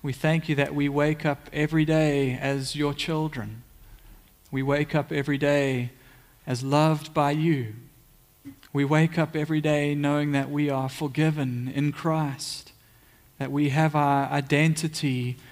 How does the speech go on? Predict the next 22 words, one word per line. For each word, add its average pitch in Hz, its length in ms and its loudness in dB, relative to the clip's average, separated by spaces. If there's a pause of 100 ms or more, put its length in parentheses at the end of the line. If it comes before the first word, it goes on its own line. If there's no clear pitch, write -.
(180)
in 147 160 -4
you. 139 420 0 (1000)
Lord, 147 240 0
there 147 160 4
is 143 120 -2
so 175 260 0
much 160 360 0
for 156 180 0
us 143 200 -2
to - 120 -4
be 139 300 0 (340)
grateful 156 460 0
for, 123 560 -6 (840)
and 131 100 0
yet 135 160 2
so 160 220 2
often 147 680 0
we, 127 420 -2 (920)
we 139 140 -2
are 123 100 0
poorly 139 520 0
grateful. 120 600 -6